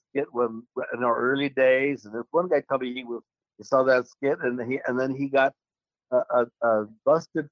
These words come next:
for something in Turkey, and he got put in jail in Turkey, and it was kind of bad news. And so he got this other guy to do this, uh, and the, the, the, the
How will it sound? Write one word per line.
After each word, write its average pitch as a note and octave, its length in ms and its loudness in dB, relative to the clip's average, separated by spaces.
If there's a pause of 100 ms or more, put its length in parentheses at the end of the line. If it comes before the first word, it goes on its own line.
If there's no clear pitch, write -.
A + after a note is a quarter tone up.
for A#2 500 0 (340)
something C#3 640 -2
in A2+ 220 -10
Turkey, E3 460 -6 (140)
and G#2+ 100 -16
he G#2+ 60 -14
got A#2 140 0 (100)
put C3+ 120 -2 (240)
in A#2+ 100 -12
jail B2 300 2
in G#2+ 200 -4
Turkey, B2+ 440 -4 (480)
and A#2+ 200 4
it A2+ 80 -2
was A#2+ 160 -2 (120)
kind D3 240 -2
of B2+ 140 -4 (380)
bad C#3+ 300 2
news. C#3 480 -4 (340)
And A#2 140 -6
so A#2+ 200 -2
he C3+ 180 -4
got C#3+ 220 0
this C#3+ 180 -4
other C#3+ 220 0
guy A#2 320 0 (100)
to A#2 180 -6 (800)
do D3+ 180 4
this, C#3 380 -2
uh, C3+ 180 2
and B2+ 140 0
the, C3 80 -2
the, B2 260 -6
the, B2+ 240 -4
the B2 140 -6